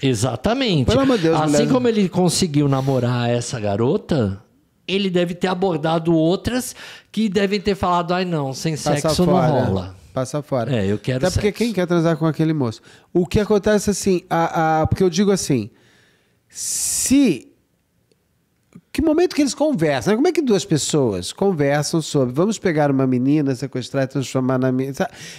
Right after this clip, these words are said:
Speaker 2: Eu fico imaginando como que a pessoa consegue ter essa, essa libertação do seu demônio.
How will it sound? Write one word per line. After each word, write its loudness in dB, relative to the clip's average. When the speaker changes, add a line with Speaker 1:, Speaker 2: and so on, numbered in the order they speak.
Speaker 2:
Eu -2
fico -10
imaginando 0
como -6
que -2
a 0
pessoa 0
consegue -4
ter -4
essa, 0
essa -4
libertação -2
do -6
seu -4
demônio. -4